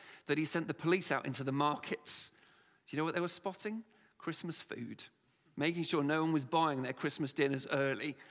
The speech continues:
and having them in secret. So he sent them out to the grocery stalls to make sure it didn't happen.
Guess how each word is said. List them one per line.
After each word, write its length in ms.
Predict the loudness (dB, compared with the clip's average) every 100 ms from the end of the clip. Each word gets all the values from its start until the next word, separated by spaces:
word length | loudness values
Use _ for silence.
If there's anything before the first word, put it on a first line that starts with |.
| -14 -6
and 100 | -2
having 240 | -2 0
them 120 | -2
in 100 | -2
secret. 680 | -2 -2 -4 -6 -10 -8 -10 -12 -20 -8
So 160 | 0
he 80 | 2
sent 260 | 4 4 4
them 140 | 4
out 160 | 2 0
to 80 | -6
the 80 |
grocery 480 | 0 2 2 2 -2
stalls 380 | -2 0 0 0
to 80 | 0
make 180 | 0 -2
sure 340 | -2 0 -2 -6 -20 -10
it 140 | -6 -2
didn't 220 | -2 -2
happen. 460 | -4 -2 0 -2